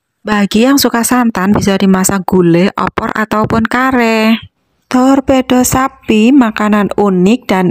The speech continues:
enak, bisa dimasak pakai bumbu apa saja atau dimakan dengan cocolan saus atau sambal sesuai mood dan selera makan kita. Torpedo sapi, makanan unik dan enak.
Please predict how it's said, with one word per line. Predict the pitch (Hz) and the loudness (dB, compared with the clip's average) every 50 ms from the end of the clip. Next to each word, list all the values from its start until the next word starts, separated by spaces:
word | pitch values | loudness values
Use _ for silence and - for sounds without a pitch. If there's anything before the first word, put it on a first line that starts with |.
| - | 0
enak, | - 220 254 285 285 262 220 220 226 220 - | 0 2 2 4 4 4 4 2 -2 -6 -6
bisa | - - 180 180 - - 185 185 | -4 -2 0 0 0 0 -2 0
dimasak | 180 - 185 180 180 160 156 156 165 - - 220 - | 0 2 2 2 2 2 0 -2 -2 -2 -4 -4 -4
pakai | - - 190 - - 208 208 | -4 -6 -4 -2 -2 -2 -2
bumbu | 196 - 202 196 190 190 | 0 0 2 2 2 2
apa | - - 214 - - 208 | 0 -2 -4 -4 -2 -2
saja | 214 - 262 277 302 277 - 247 233 233 240 226 - 190 185 | 0 0 0 0 0 0 0 0 0 0 0 -2 -2 -2 -2
atau | 170 - - 147 139 160 180 214 | -4 -4 -4 -2 -2 0 0 0
dimakan | 202 208 185 175 165 156 - 208 233 | 2 2 2 0 0 -2 -2 -2 0
dengan | 247 233 226 233 233 | 2 2 2 2 2
cocolan | 233 240 226 - 226 214 220 220 220 226 | 0 0 -2 -2 0 0 0 2 0 0
saus | 233 - 226 185 160 170 180 220 - | 0 0 0 0 0 0 0 0 -2
atau | - - 214 214 214 | -2 -2 -2 -2 -2
sambal | 214 - - 202 180 170 170 165 175 202 233 | -2 -2 -2 -2 0 0 0 0 0 0 0
sesuai | 220 220 220 - - 202 196 190 190 190 | 0 -2 -2 -2 0 0 0 0 0 2
mood | 190 190 190 196 220 254 311 - - - | 2 4 4 4 4 2 0 -2 -6 -4
dan | - 202 196 196 | -2 -2 0 0
selera | 196 - 202 190 190 190 185 185 | 0 0 0 0 0 0 0 0
makan | 190 185 190 185 - 185 190 196 | 0 -2 -2 -2 -2 -2 -2 -2
kita. | - - 294 311 - - - 226 226 233 - - - _ - | 0 0 -2 -2 -2 -2 -2 -2 -2 -4 -6 -10 -16 _ -4
Torpedo | - 247 254 262 269 247 240 240 240 | -2 0 0 0 -2 -2 -2 -2 -2
sapi, | 233 - 233 208 190 - - 202 214 240 | 0 -2 -2 -4 -4 -2 -2 0 2 2
makanan | 294 269 196 - - 208 202 202 202 196 - | 2 2 0 -2 -4 -2 -2 -2 -2 0 0
unik | 190 190 214 269 285 | 0 2 2 0 0
dan | - - 240 233 - | 0 -2 -2 0 0
enak. | - 302 339 359 339 311 277 277 269 269 269 269 269 269 | 0 2 2 2 2 2 2 2 0 0 0 0 -2 -4